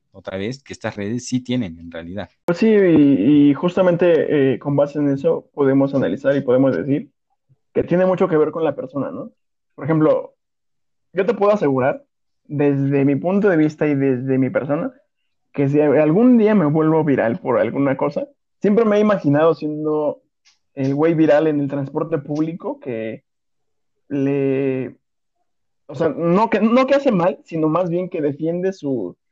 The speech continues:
Speaker 2: su postura, y por eso alguien ya se lo toma mal. Te platico algo rápido. Alguna vez,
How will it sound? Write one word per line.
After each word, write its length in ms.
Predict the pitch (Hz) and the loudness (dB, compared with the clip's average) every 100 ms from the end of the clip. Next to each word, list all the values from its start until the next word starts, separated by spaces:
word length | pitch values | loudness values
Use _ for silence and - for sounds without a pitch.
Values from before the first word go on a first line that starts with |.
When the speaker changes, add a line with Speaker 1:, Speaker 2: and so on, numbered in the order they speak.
| _ _ _ _ | _ _ _ _
Speaker 2:
su 140 | - 143 | -10 -4
postura, 520 | 143 - 185 - - _ _ _ _ _ _ - | -4 -2 -4 -4 -12 _ _ _ _ _ _ -12
y 80 | 147 | -6
por 220 | 147 160 | 0 0
eso 260 | 160 170 | 2 0
alguien 280 | 151 170 170 | 0 0 0
ya 100 | 151 | 0
se 80 | 151 | 0
lo 120 | 147 | 0
toma 180 | 147 151 | 0 -2
mal. 260 | 180 185 - | 0 -2 -4
Te 80 | 143 | -4
platico 340 | 147 151 160 | -2 0 0
algo 120 | 165 160 | 2 2
rápido. 400 | 175 160 113 - _ _ _ _ _ | 2 0 -6 -10 _ _ _ _ _
Alguna 320 | - 165 226 | -4 0 0
vez, 280 | 196 269 - | 0 -2 -8